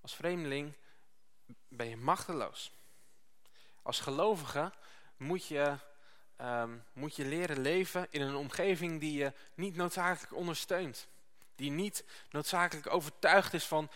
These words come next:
"Oh, wat een geweldig geloof is dat toch, dat christelijke geloof." Soms word je als gelovige zelfs tegengewerkt.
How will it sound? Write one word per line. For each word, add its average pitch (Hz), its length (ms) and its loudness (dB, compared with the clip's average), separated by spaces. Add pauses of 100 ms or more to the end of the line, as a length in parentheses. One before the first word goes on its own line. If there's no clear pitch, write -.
(120)
"Oh, 175 200 0
wat 175 160 2
een 156 100 0
geweldig 175 600 6
geloof 185 340 6
is 170 140 -2
dat 131 180 0
toch, 123 200 -4
dat - 300 -2
christelijke 123 500 -2
geloof." 113 520 -6 (1300)
Soms 185 400 -2 (640)
word 143 260 -6
je - 60 -6
als 131 120 -2
gelovige 139 440 -2
zelfs 156 280 -4
tegengewerkt. 139 960 -2